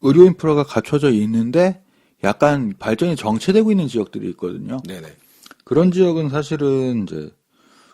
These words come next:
Speaker 1: 은퇴 세대를 위한 공간으로 발전시키고 전환해서 뭐 새롭게 활력을 불어넣을 수 있는 곳들이 있죠. 저는 이제 수도권에도 그런 곳들이 있다고 보는데 특히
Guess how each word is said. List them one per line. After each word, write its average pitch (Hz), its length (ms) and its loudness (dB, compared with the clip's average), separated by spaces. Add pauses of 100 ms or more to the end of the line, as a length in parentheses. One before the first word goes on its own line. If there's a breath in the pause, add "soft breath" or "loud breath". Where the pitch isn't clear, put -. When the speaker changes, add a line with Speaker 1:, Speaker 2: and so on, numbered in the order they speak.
(120)
Speaker 1:
은퇴 135 220 2
세대를 185 360 6
위한 151 180 0
공간으로 110 440 2
발전시키고 104 1040 -2
전환해서 101 760 -2 (680 soft breath)
뭐 95 140 -12
새롭게 170 400 0
활력을 160 720 2
불어넣을 120 560 0
수 104 140 -8
있는 113 260 -2
곳들이 95 540 -4
있죠. 92 340 -4 (760 soft breath)
저는 120 380 2
이제 101 100 -2
수도권에도 196 580 4
그런 113 320 -2
곳들이 107 360 -2
있다고 101 340 -2
보는데 85 360 -8
특히 90 420 -14